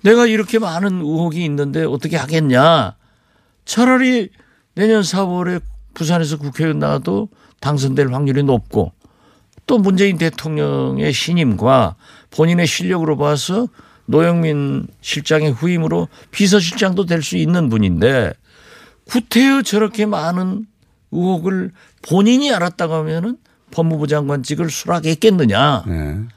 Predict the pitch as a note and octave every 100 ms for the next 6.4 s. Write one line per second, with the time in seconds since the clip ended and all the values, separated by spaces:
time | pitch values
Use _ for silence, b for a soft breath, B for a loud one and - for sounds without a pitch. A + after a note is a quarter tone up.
0 | _ F4+ D#4 B3 F#3 G3+ A3 A#3 D3 C3
1 | G#2+ A#2+ G2 E2 E2 E2+ - - A#2 C#3
2 | B2+ G2+ A#2+ G#2 G#2 F#2 A2 B2+ A#2 F#2+
3 | F#2+ F#2 - F#2+ - G2+ G2 G2 E2+ E2+
4 | A2 F#2+ F2 G2 F#2 E2+ D#2 - G2 F#2+
5 | E2+ D2 - C4+ A#3+ E3+ G#3 G#3+ F#3 F#3+
6 | F#3 G3 A3+